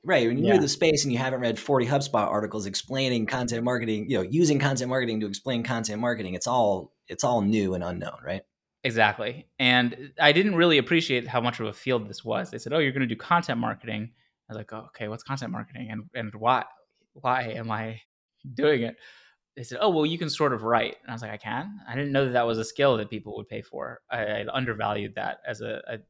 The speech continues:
Speaker 2: just thought everyone wrote, and that's what happened in the world. When I came on and learned about this new field, I wanted to learn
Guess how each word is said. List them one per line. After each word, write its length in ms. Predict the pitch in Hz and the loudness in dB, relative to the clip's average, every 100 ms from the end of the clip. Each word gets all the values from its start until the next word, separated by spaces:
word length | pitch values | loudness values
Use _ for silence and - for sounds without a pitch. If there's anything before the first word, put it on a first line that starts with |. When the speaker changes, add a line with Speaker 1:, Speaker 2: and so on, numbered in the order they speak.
| - | -18
Speaker 2:
just 160 | - | -10
thought 160 | 110 107 | -6 -4
everyone 480 | 104 107 104 101 110 | -4 -6 -8 -10 -8
wrote, 300 | 110 107 - _ | -4 -4 -6 _
and 200 | 123 107 | -10 -8
that's 240 | 104 - - | -8 -12 -12
what 140 | 107 - _ - | -14 -16 _ -6
happened 280 | 120 - 110 | -6 -6 -12
in 60 | |
the 80 | 104 | -12
world. 260 | 110 - - _ _ _ _ _ | -10 -10 -14 _ _ _ _ _
When 760 | - 120 131 160 175 175 180 - - | -10 0 4 4 4 2 -2 -2 2
I 100 | 131 | 2
came 300 | - 135 131 | 2 0 4
on 400 | 165 120 107 107 | 6 6 4 -2
and 300 | 110 110 110 | -4 -4 2
learned 220 | 135 139 | 4 4
about 220 | 120 113 | 2 0
this 220 | 110 - | 0 -4
new 160 | 117 107 | -2 -2
field, 460 | - 190 151 110 110 | -4 0 2 2 0
I 60 | |
wanted 200 | 113 147 | 0 0
to 80 | 131 | 0
learn 200 | 110 110 | -2 -4